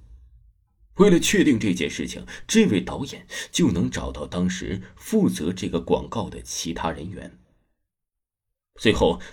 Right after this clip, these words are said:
大家都发现，在广告里真的多了一个小朋友。在广告的二十五秒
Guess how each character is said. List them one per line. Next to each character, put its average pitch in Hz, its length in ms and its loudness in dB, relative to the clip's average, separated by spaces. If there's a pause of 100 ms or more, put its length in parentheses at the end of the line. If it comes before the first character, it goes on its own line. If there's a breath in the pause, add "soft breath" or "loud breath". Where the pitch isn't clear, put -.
大 90 140 0
家 92 140 0
都 90 100 2
发 80 200 0
现， - 160 -12 (400)
在 123 180 4
广 82 260 -2
告 165 200 0
里 - 240 -12 (260 loud breath)
真 165 260 2
的 - 120 -10
多 92 320 -2
了 85 80 -6
一 76 120 -10
个 - 140 -12
小 - 160 -12
朋 - 220 -14
友。 - 60 -20 (1200)
在 101 160 2
广 92 280 2
告 101 180 2
的 90 120 -2
二 117 220 0
十 95 200 -2
五 92 180 -2
秒 - 240 -6